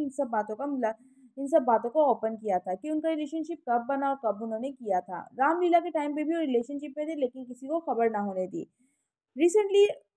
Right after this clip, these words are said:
Ranveer सिंह ने अपने Instagram account पे रामलीला की set से कुछ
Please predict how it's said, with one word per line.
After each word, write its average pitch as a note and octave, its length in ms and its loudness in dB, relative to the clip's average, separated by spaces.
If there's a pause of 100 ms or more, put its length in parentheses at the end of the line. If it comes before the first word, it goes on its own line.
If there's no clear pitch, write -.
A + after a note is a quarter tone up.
(200)
Ranveer C4 300 2
सिंह D#4 260 0
ने E4 100 4
अपने C#4+ 360 0 (200)
Instagram D#4+ 420 -2
account B3 320 4 (100)
पे B3+ 80 4 (140)
रामलीला C4 560 2
की B3 220 -10
set A3+ 280 0
से C#4+ 160 -10
कुछ F4+ 240 -6